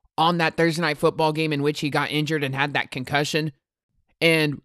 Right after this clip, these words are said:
when they started Teddy Bridgewater and Skylar Thompson, their two backup quarterbacks. Those are their only losses. But this offense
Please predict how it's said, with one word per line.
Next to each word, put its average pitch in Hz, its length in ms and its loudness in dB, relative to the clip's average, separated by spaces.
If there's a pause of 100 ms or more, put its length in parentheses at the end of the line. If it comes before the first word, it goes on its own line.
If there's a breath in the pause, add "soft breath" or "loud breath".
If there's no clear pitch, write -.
when 165 220 0
they 156 80 0
started 165 380 0
Teddy 156 260 2
Bridgewater 147 540 2
and 131 100 -6
Skylar 143 380 -2
Thompson, 147 380 -2
their 127 100 -8
two 143 200 -6
backup 131 440 -4
quarterbacks. 127 580 -6 (180)
Those 190 180 4
are 254 60 6
their 190 160 6
only 185 240 2
losses. 143 540 -6 (920)
But 151 340 2
this 208 240 4
offense 180 540 0